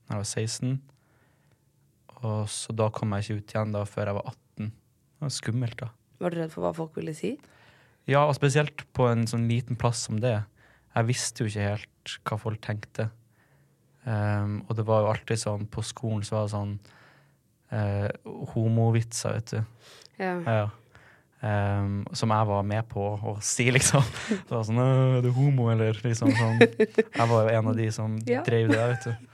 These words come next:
Speaker 1: Og det er jo ofte de som driver det, som prøver å skjule noe, vet du.
Speaker 2: Ja, ja.
Speaker 1: Har jeg forstått, da. Eh, men, ehm, nei, det gikk, det gikk veldig fint når jeg først kom ut. Jeg møtte ikke noe motstand eller noe sånt.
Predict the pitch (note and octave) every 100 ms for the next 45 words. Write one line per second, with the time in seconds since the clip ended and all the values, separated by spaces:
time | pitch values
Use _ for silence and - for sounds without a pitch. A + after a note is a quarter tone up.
0 | - - - C3 B2+ B2 C3 B2 A#2 A2+
1 | B2 A#2+ A2 G#2+ A2 G#2+ A2+ - _ -
2 | _ _ - - A2 G#2+ A#2+ A2 - A2+
3 | A#2 - - - F#3+ F3+ F3 A#2 A2 G#2
4 | G#2 G#2+ _ _ _ _ _ _ - A#2
5 | - A2+ - A2+ - _ - _ _ _
6 | _ - G#2 G2+ G#2 A2 G#2+ G#2+ G#2 G#2
7 | G2+ G2+ G2+ - _ _ - B2+ C#3 C#3
8 | - _ _ _ _ _ B2+ A#2+ A#2+ -
9 | F3+ C3 - C#3 A2+ - G#2+ G#2 G#2 -
10 | A2+ - A#2+ A2+ A#2+ - - - _ _
11 | _ - A#2 A#2 - A#2 G#2+ G#2 G#2 A2+
12 | - A2 G2+ G2+ G#2+ A#2 -